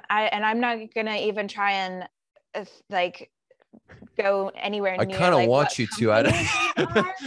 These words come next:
Speaker 2: No,
Speaker 1: Well,
Speaker 2: but
Speaker 1: <laughs> no, I just, because I've actually done it, like, so many times. I, I went
Speaker 2: Yeah.
Speaker 1: through a bit of a phase of being a little bit too obsessive about my health. And so I've sent my blood, I've sent my poop,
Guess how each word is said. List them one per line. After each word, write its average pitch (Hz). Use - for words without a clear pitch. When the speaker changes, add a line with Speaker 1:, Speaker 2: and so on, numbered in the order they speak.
Speaker 2:
No, 175
Speaker 1:
Well, 330
Speaker 2:
but 165
Speaker 1:
<laughs> -
no, 285
I 269
just, 302
because 285
I've 277
actually 269
done 240
it, 233
like, 202
so 220
many 220
times. 214
I, 202
I 196
went 208
Speaker 2:
Yeah. -
Speaker 1:
through 196
a 185
bit 190
of 175
a 170
phase 151
of 170
being 165
a 170
little 175
bit 175
too 160
obsessive 160
about 165
my 165
health. 160
And 175
so 185
I've 185
sent 190
my 180
blood, 175
I've 180
sent -
my 180
poop, 175